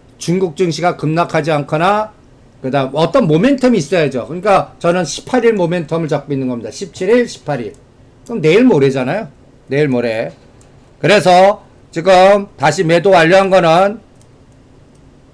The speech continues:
대응하지 마세요. 이백칠십이 단 오지 않는 한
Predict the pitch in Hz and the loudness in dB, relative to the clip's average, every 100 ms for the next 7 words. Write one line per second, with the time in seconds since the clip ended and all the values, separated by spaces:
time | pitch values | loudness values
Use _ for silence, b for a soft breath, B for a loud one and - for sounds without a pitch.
0 | _ 151 190 226 226 220 185 202 226 214 | _ 0 4 4 4 4 4 4 4 2
1 | - _ _ _ _ _ _ - 160 190 | -2 _ _ _ _ _ _ -4 -2 -2
2 | 156 220 - 196 190 202 202 190 170 185 | -2 -4 -4 -4 -2 2 2 2 2 2
3 | 170 185 196 185 | 2 2 2 0